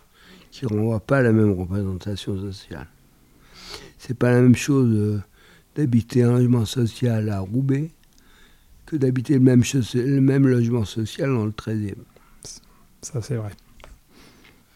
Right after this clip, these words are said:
Speaker 1: Donc, en fait, la matérialité en soi ne signifie rien. Ce qui
Speaker 2: Donc,
Speaker 1: compte, c'est
Speaker 2: vous
Speaker 1: le
Speaker 2: entendez que même la forme urbaine que ça peut créer, ça, ça ne signifie pas grand-chose non plus.
Speaker 1: La forme architecturale ne signifie pas grand-chose.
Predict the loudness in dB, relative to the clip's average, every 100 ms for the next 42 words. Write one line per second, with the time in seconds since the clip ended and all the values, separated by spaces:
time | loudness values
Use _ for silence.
0 | -20 -20 -20 -18 -10 -10 -6 -6 -6 -10
1 | -14 -20 -20 -20 _ 6 8 8 6 2
2 | 2 0 0 -2 -2 -4 -4 -2 0 0
3 | -2 -2 -4 -8 -4 -2 -4 -6 -14 _
4 | _ _ -20 -20 _ -8 -4 0 0 2
5 | 2 2 4 4 4 4 4 6 6 6
6 | 4 2 4 2 2 4 4 4 2 -2
7 | -2 -2 -2 0 0 0 -2 -2 -2 0
8 | -2 0 -4 -4 _ 0 4 4 4 4
9 | 2 0 -4 -6 -14 -20 -20 -20 -20 -18
10 | -20 -20 -20 -20 _ _ 4 4 2 2
11 | 4 4 0 -4 -8 -8 -4 -4 -4 -4
12 | -4 -6 -6 -6 -8 -12 -10 -8 -10 -8
13 | -8